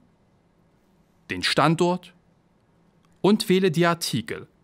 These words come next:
über das Dropdown-Menü in der Artikelzeile der Bestellung aus. Dann kann ich die verschiedenen Artikel auswählen, die ich kaufen möchte.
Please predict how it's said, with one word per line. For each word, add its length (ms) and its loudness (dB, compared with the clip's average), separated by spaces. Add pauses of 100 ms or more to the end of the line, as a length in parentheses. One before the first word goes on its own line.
(260)
über 160 -2
das 300 -4
Dropdown-Menü 960 0 (440)
in 140 -2
der 140 4
Artikelzeile 880 -2 (340)
der 80 -4
Bestellung 500 -4
aus. 380 -10 (1700)
Dann 280 2
kann 260 2
ich 180 -2
die 120 -8
verschiedenen 500 -2
Artikel 400 -2
auswählen, 640 -2 (380)
die 60 -14
ich 140 -10
kaufen 380 -2
möchte. 320 -14